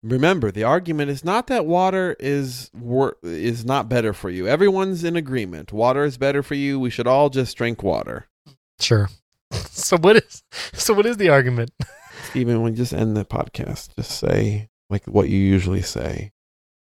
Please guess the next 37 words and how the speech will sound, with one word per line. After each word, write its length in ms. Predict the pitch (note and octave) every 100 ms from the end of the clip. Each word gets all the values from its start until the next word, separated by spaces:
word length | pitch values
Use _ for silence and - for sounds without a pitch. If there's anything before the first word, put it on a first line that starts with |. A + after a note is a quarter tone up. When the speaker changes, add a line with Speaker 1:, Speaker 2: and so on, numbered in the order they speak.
| _ -
Speaker 1:
Okay, 380 | - G2+ G2+
everyone, 680 | F#2+ A2 A#2 A#2+ A#2+ A#2+ G#2+ G2
you 100 | A2+
can 120 | G#2
follow 280 | - B2 B2+
Movies 400 | B2 A#2+ A#2+ A2
on 120 | A2+
the 100 | G2+
Side 680 | G#2+ A2 A2 A2 A2 G#2+ G#2+ _ _ _ _ _ -
on 640 | G#2+ G#2 G2+ F#2+ G2 G2
Speaker 2:
<laughs> 40 | -
Speaker 1:
Twitter 440 | B2+ B2+ B2+ B2+
and 120 | A2+
Instagram 920 | G#2+ G2+ - F#2 G#2+ G#2+ G#2 G#2 G2 -
at 140 | E2+
Mott's 420 | - G#2 G#2+ -
Fam. 800 | - F#2+ G2+ G2 G2 G2 F#2+ F#2+ _ _ -
Speaker 2:
No, 540 | G3 D4+ C#4+ F3+ A#2 A2
that's 240 | G3+ -
not 160 | G#3 D#3+
right. 420 | D3 B3 - - _ _ _
Speaker 1:
No, 300 | G#2+ A#2+ A#2 A#2
that's 200 | G#2+ -
not 240 | A#2 B2
Speaker 2:
Oh, 40 |
Speaker 1:
right. 240 | G2 G2 G#2
Speaker 2:
Nate. 480 | A2+ A2+ G#2+ - - -
At, 180 | D#3+ F3+
Speaker 1:
We 60 |
Speaker 2:
listen, 200 | D#3 C3 A2+
Speaker 1:
never 60 |
Speaker 2:
tw-, 60 | A2 G#2+
Speaker 1:
do 60 |
this. 400 | G#2+ G#2+ G2 - -
Speaker 2:
Twitter 340 | E3+ G3 G#3
and 220 | F3 D3
Instagram 600 | D#3 D3+ - B2 B2 A#2+